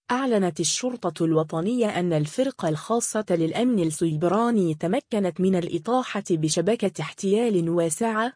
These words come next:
حيث تمكن الجنات من سلب ما لا يقل عن ثلاثمائة وثمانية وثلاثون مليون فرنك إفريقي، أي خمسمائة وخمسة عشر ألف يورو من ضحاياهم،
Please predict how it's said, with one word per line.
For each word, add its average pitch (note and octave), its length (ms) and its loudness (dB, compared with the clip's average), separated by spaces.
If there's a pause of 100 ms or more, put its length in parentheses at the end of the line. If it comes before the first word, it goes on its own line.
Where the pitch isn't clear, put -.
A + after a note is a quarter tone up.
(200)
حيث C#4+ 340 0
تمكن G3 640 2
الجنات F3+ 520 0
من F3 240 2
سلب A3+ 340 0
ما G3+ 280 4
لا G3 180 6
يقل A3 520 2
عن E3+ 180 -2
ثلاثمائة E3+ 720 0
وثمانية E3+ 880 2
وثلاثون E3+ 960 0
مليون F#3 420 2
فرنك G#3 420 -2
إفريقي، F3 760 -2 (280)
أي D4 220 6
خمسمائة G3+ 680 0
وخمسة F3+ 640 0
عشر E3+ 520 2
ألف A#3+ 280 -2
يورو G3+ 380 2
من F3 200 0
ضحاياهم، G#3 840 0